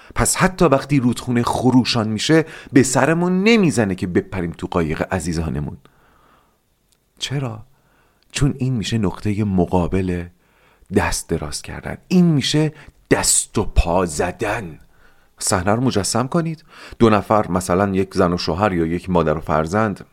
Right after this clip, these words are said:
هر کدوم سوار یک قایق یک نفره هستن و دارن توی رودخونه زندگی میرن. حواسشون به هم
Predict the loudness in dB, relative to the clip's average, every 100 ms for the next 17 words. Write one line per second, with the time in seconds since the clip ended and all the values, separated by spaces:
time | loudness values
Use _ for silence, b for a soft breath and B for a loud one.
0 | _ -6 -4 -2 -2 -2 -2 0 2 2
1 | 0 -2 -4 0 0 2 -2 0 0 0
2 | -2 0 0 0 0 -2 2 2 2 0
3 | -2 -2 -2 -4 -2 -2 0 0 0 -2
4 | -2 0 2 2 0 -2 -2 -4 -8 -8
5 | -6 -2 2 0 -2